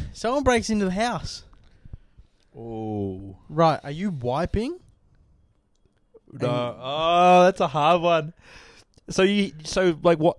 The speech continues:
Speaker 2: what happens? So you hear someone, like,
Speaker 1: Yeah, no, you fully heard, like, someone break in and they're, like, talking. So I gu-, so I
Speaker 2: So
Speaker 1: guess there's two
Speaker 2: glass,
Speaker 1: people.
Speaker 2: glass shatters. Okay, there's a people.
Speaker 1: Yeah.
Speaker 2: Nah, I'm,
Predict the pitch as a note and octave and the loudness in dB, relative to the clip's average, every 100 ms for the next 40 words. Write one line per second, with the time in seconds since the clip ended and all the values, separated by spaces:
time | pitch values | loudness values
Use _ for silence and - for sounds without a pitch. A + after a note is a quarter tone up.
0 | _ D3 C3+ G#2 B2+ B2+ A#2 C#3+ C#3 C3+ | _ -6 -6 -4 -4 -2 -2 -2 -2 -2
1 | C#3+ B2+ B2 G#2+ F#2+ - - _ F#3 F#3+ | -6 -8 -8 -8 -8 -14 -20 _ -2 -2
2 | F#3 F3 E3 F3+ - F#3 F#3 F3+ E3+ D#3 | -2 -4 -2 -4 -2 0 2 2 0 0
3 | D3 C#3 C#3+ C3 - _ - D3+ C#3+ C#3 | -2 -4 -6 -6 -12 _ -8 -6 -4 -4
4 | C3 B2+ A#2+ C3+ B2 A#2+ A#2+ A#2 A#2 G#2+ | -6 -6 -8 -10 -10 -10 -10 -10 -10 -12
5 | G#2+ _ _ _ _ _ _ A#2 A2 - | -14 _ _ _ _ _ _ -14 -14 -18
6 | - C3 _ _ _ _ _ _ _ - | -20 -20 _ _ _ _ _ _ _ -8
7 | C#3+ D3 D#3+ D3 - D#3 C3 - D3+ - | -4 -4 -6 -10 -6 -6 -6 -8 -12 -8
8 | D3 C3 C3 C3+ G#2 A2 B2 B2 C3 G#2 | -6 -4 -4 -6 -10 -6 -6 -4 -6 -6
9 | F#2+ A2+ G#2+ G#2+ G#2+ G2+ A#2+ G2 - - | -6 -8 -10 -10 -12 -10 -8 -8 -14 -20
10 | _ _ - - _ B2+ C3+ C#3 C3+ - | _ _ -20 -20 _ -2 2 4 2 -2
11 | C#3+ D3+ | -8 -10